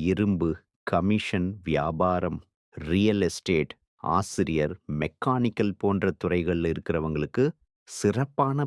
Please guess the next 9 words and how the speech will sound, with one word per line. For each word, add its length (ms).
பலன்கள் 520
கிடைக்கும். 420
பெண்களுக்கு 640
வெற்றி 420
கிடைக்கக்கூடிய 680
மாதமாக 760
இந்த 420
மாதம் 400
அமைஞ்சிருக்கு. 520